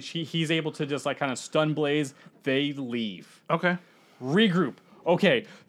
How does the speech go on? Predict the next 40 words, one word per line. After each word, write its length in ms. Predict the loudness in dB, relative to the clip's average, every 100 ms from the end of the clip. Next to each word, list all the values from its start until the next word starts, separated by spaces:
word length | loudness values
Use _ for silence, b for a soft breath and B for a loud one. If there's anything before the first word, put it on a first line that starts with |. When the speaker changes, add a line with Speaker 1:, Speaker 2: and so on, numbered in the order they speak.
| 2
Speaker 1:
they're 200 | 6 8
obviously 360 | 6 2 0
summoning 360 | 2 4 6 4
a 40 |
portal 320 | 2 4 4 4
to 20 | 2
some 100 | 2
type 140 | 2
of 60 | 4
hell 140 | 4
dimension 400 | 4 2 2 0
in 100 | 0
all 140 | 0 2
likelihood. 320 | 2 2 4
Speaker 2:
Yeah. 160 | 4 2
Speaker 1:
I 120 | 0
got, 340 | 4 6 4 4
I 60 |
got 200 | 4 4
it. 100 | 4
If 100 | 2
I, 100 | 4
if 400 | 2 -2 _ -2
I 80 | 2
was 120 | 4
a 40 | 4
bad 160 | 4
guy, 140 | 6 6
that's 160 | 4
what 80 | 4
I'd 160 | 2 4
be 80 | 2
doing. 300 | 2 2 -2 B
Okay, 320 | 2 4 2 0 B 2
but, 160 | 4
like, 280 | 4 2 -2 b b -2
we 120 | 2
need 160 | 4 2
a 40 |
plan 420 | 0 0 2 0